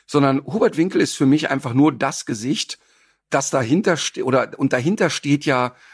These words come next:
eine Menge Tierleid und eine große Menge Tierleid,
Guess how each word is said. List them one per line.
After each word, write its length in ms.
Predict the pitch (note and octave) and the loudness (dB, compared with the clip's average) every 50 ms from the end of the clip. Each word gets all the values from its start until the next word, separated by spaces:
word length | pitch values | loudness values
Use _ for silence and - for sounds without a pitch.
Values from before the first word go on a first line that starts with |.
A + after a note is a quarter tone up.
| - _ _ _ _ | -20 _ _ _ _
eine 140 | - B2+ B2 | 2 4 4
Menge 680 | A#2+ B2 C#3 E3 F#3+ F#3+ F3+ E3 D#3+ D#3 D3+ C#3+ C#3+ _ | 6 4 4 4 2 4 4 4 4 2 0 -4 -10 _
Tierleid 840 | - - - G#3 A3 A3 G#3+ G3 F#3 G3 A#3 F4+ G4+ - - - - _ _ _ | -8 -4 0 0 0 2 0 -2 -4 -4 -6 -8 -10 -12 -12 -16 -16 _ _ _
und 340 | _ D3+ C#3+ D3 D3 - - - | _ 2 2 2 2 -2 -2 -2
eine 120 | C3+ B2+ | -2 -2
große 560 | B2+ - - C3 D3 F#3 A3+ B3 - - - | -2 -4 -4 0 2 2 2 2 0 -2 -2
Menge 260 | F#3+ D#3 D3 C#3 C#3 | 0 2 0 0 0
Tierleid, 500 | C#3 - E3+ F3+ F3 D#3+ D3+ D3+ D3 - | -2 -2 0 0 2 2 0 0 -2 -4